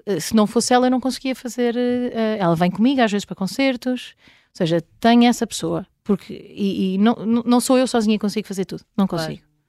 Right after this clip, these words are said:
Speaker 1: Por
Speaker 2: E
Speaker 1: isso
Speaker 2: achas que as mulheres gostam muito de passar essa imagem de, eh, "eu consigo, eu sou uma super mulher"?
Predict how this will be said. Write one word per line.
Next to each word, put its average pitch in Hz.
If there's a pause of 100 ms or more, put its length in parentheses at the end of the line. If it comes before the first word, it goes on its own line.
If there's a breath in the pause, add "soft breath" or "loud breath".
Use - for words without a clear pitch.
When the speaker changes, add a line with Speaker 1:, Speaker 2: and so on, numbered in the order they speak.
(220)
Speaker 1:
Por -
Speaker 2:
E 165
Speaker 1:
isso 180
Speaker 2:
achas 196
que 208
as 196
mulheres 190
gostam 175
muito 165
de -
passar 160
essa 156
imagem 151
de, 151 (400 soft breath)
eh, 165
"eu 208
consigo, 196
eu 180
sou 190
uma 185
super 196
mulher"? 180